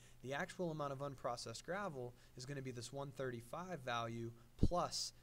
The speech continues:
the amount we started with. So if we started with five hundred and we've gone up by a hundred thirty-five tons, the amount at four point nine is gonna be six hundred and thirty-five point three seven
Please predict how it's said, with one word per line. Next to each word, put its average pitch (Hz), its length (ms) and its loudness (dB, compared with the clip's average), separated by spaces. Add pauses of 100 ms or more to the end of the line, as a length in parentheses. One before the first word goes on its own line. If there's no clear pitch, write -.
(100)
the 127 80 -6
amount 127 260 -4
we 113 80 -6
started 120 480 -2
with. 113 160 -8 (320)
So - 100 -8
if 120 80 -6
we 120 60 -6
started 151 320 2
with 151 140 -2
five 123 300 -2
hundred 156 360 0
and 120 100 -4
we've 117 140 -6
gone 131 200 -2
up 127 120 -2
by 120 120 0
a 120 40 0
hundred 123 340 -4
thirty-five 123 540 -4
tons, 143 440 -4 (320)
the 131 100 -4
amount 135 420 -2
at 131 240 -4
four 143 140 0
point 117 320 12
nine 135 400 -2 (280)
is 120 80 -6
gonna 123 140 -4
be 117 80 -4
six - 300 -4
hundred 135 260 -4
and 113 120 -8
thirty-five 117 760 -4 (1120)
point 127 220 2 (320)
three 131 520 -8 (180)
seven 123 720 -2